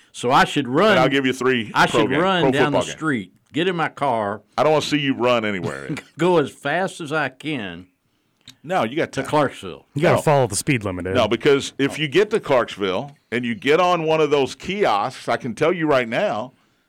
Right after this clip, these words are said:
Speaker 2: the college basketball spreads will not be on there yet. So you don't have to hurry. You can wait
Speaker 1: I
Speaker 2: till
Speaker 1: got you.
Speaker 2: tomorrow.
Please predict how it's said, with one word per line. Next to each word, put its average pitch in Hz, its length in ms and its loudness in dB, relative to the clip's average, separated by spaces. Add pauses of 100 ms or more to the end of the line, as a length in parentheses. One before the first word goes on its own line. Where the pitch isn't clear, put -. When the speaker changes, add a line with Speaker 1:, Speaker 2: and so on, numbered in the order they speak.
Speaker 2:
the - 80 -14
college 127 340 -2
basketball 113 440 -2
spreads 110 440 -4
will 90 120 -8
not 107 260 -4
be 101 120 -6
on 98 200 -6
there 65 160 -18
yet. - 160 -20 (640)
So 107 140 -4
you 127 180 -2
don't 160 180 2
have 139 220 0
to 107 120 -2
hurry. 95 280 -2
You 113 100 -6
can 104 180 -8
wait 104 180 -2
Speaker 1:
I - 20 -12
Speaker 2:
till 110 180 -4
Speaker 1:
got 101 40 -2
you. 98 40 -4
Speaker 2:
tomorrow. 92 440 -4